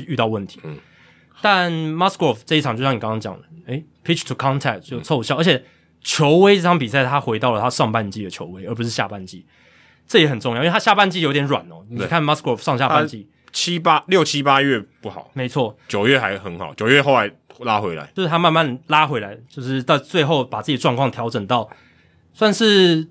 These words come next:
Speaker 1: 他个人认为最理想的状态吧。那在这场比赛里面，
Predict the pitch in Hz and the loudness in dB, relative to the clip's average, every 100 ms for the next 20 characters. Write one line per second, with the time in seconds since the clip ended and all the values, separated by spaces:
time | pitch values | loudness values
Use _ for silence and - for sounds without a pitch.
0 | _ - 185 180 160 139 143 120 135 117 | _ -2 0 2 0 0 -2 -2 -4 -4
1 | 113 95 95 113 92 113 - - _ _ | -6 -6 -6 -8 -8 -12 -14 -20 _ _
2 | - 208 220 185 131 _ _ _ - 180 | -2 2 4 4 2 _ _ _ -10 -4
3 | 160 147 110 170 123 107 139 110 | -2 -2 0 0 0 -2 -4 -4